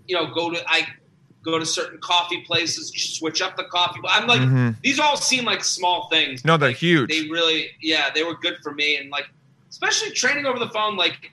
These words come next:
Speaker 1: all the at-home training stuff sucks because you can do all of them.
Speaker 2: Yeah.
Speaker 1: Like,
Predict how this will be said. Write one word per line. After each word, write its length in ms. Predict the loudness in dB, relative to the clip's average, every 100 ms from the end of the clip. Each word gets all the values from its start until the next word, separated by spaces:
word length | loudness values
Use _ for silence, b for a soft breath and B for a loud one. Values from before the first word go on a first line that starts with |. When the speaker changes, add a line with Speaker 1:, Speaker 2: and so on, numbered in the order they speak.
| _ _ 0
Speaker 1:
all 200 | 2 2
the 100 | 2
at-home 560 | 2 2 0 -2 -4
training 400 | -4 0 0 -2
stuff 240 | -4 -4 -4
sucks 480 | -4 -4 -4 -10 -10
because 600 | -8 -4 -4 -4 -8 -18 _ _ _ _ _ _ _ -10
you 140 | -4
can 340 | 0 0 -2 -6
do 280 | -2 0 -2 -6 -2
all 260 | 0 0
of 160 | 0 -2
them. 380 | -2 -4 -6 -12 _ _
Speaker 2:
Yeah. 300 | 2 6 6 2 _ _ _ _ _
Speaker 1:
Like, 320 | -4 -2 -4